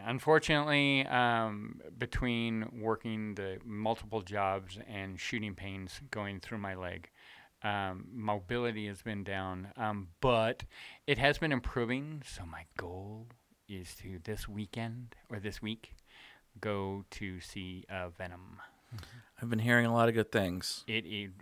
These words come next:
Speaker 1: evidently rocked the box offices.
Speaker 2: Mm-hmm.
Speaker 1: Uh, it set some new records for October,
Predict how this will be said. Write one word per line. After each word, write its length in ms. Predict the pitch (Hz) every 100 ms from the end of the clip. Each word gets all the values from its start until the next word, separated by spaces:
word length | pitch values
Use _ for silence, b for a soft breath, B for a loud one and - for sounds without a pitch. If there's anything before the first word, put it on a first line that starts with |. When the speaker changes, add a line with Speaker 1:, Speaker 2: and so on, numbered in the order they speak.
| -
Speaker 1:
evidently 500 | 123 135 151 156 131
rocked 500 | 90 101 110 - - -
the 220 | 95 104
box 400 | 90 95 - -
offices. 440 | 87 - - - 113
Speaker 2:
Mm-hmm. 720 | 107 104 85 - - - 113
Speaker 1:
Uh, 380 | 104 101 98 92
it 60 |
set 240 | - 123 113
some 160 | 110
new 160 | 104 104
records 400 | 98 92 110 95
for 160 | - 101
October, 500 | 90 - 110 117